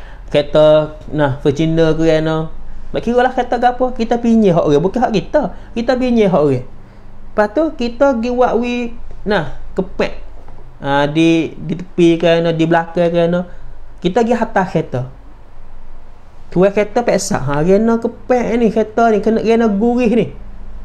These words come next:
Nah, rena gurih ni. Ha, kita kena marah. Moga ya wi pinjam, jangan, jangan dia buat kena. Wi pinjam ya.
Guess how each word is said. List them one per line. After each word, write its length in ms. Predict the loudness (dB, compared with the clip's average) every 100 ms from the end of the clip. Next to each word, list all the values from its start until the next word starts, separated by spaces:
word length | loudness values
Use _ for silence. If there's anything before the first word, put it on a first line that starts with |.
| -12 -12 -14 -14 -14 -12 -12 -12 -14 -6
Nah, 180 | -4
rena 240 | 2 4 4
gurih 320 | 2 2 4 4
ni. 160 | 2 -2 -6 -6 -8 -14 -12
Ha, 160 | -10 -6
kita 240 | 0 2
kena 220 | 2 2
marah. 340 | 2 2 0 -4 -10 -8 -6 -4 -6 -10 -10 -8 -8 -8 -12 -14 -2
Moga 320 | 0 2 2
ya 160 | 4 4
wi 160 | 4 2
pinjam, 400 | 2 4 4 2
jangan, 320 | 2 2 0 0
jangan 220 | 2 2
dia 240 | 2 2
buat 160 | 2 2
kena. 360 | 2 0 0 -2 -6 -12 -14 -14 -12 -12 -2
Wi 80 | 0
pinjam 520 | 0 0 2 2 2 2
ya. 160 | 0